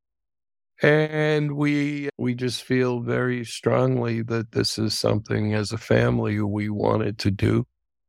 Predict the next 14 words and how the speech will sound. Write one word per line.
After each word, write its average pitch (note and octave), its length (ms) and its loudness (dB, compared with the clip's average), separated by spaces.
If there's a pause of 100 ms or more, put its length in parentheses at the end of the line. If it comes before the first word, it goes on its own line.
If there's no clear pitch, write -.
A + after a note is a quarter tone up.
We A2 220 6
had A#2 300 0
two A#2 220 0
boys A#2 480 -2
at A#2 200 -6
the A2 100 -16
time, A#2 440 0
fourteen A2+ 680 0
and G#2+ 180 -2
seventeen, B2 920 -2
and A2+ 140 -4
as A2 300 0
their G#1+ 200 2
dad, G#1 540 2